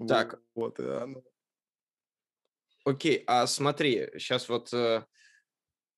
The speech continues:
Speaker 1: то есть ты отучился, защитил, э, диссертацию магистерскую, у тебя там степень в Европейском университете, у тебя полтора года опыта жизни в Европе.
Speaker 2: Давай, давай, щас будет вопрос, давай, который мне задавали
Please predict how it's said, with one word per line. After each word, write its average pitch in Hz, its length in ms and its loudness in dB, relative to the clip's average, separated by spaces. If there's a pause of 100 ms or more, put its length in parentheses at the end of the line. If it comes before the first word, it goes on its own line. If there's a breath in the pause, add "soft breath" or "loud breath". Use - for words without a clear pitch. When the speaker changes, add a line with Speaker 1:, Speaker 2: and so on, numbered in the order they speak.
(160)
Speaker 1:
то 139 80 2
есть 139 220 2
ты 160 60 6
отучился, 127 720 0
защитил, 135 720 2
э, 127 380 6
диссертацию 113 760 -4
магистерскую, 110 680 -8
у - 40 -6
тебя 131 540 2
там 123 220 -4
степень 123 560 -2
в - 40 -12
Европейском 123 720 -2
университете, 123 920 -4
у 92 60 -8
тебя 127 560 2
полтора 123 520 2
года 123 400 0
опыта 120 440 -4
жизни 120 360 -4
в 110 60 -10
Европе. 117 680 2
Speaker 2:
Давай, 139 200 2
давай, 131 220 2
щас - 260 -6
будет 131 200 -2
вопрос, 117 380 -2
давай, 107 220 -2
который 110 500 -2
мне 117 140 -2
задавали 107 440 -2